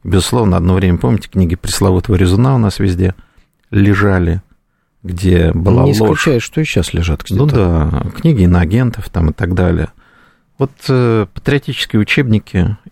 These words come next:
Speaker 1: и, э, книги таких публицистов, политиков, как вы,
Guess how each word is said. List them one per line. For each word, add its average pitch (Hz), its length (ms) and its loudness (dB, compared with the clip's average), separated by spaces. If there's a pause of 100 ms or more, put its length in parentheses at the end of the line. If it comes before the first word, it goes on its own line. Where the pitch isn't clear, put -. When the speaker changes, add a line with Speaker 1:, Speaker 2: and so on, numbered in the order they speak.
Speaker 1:
и, 87 400 0 (280)
э, 107 40 -12 (340)
книги 107 280 0
таких - 340 -4
публицистов, 101 720 -2
политиков, - 580 -4
как - 340 -6 (520)
вы, 98 560 0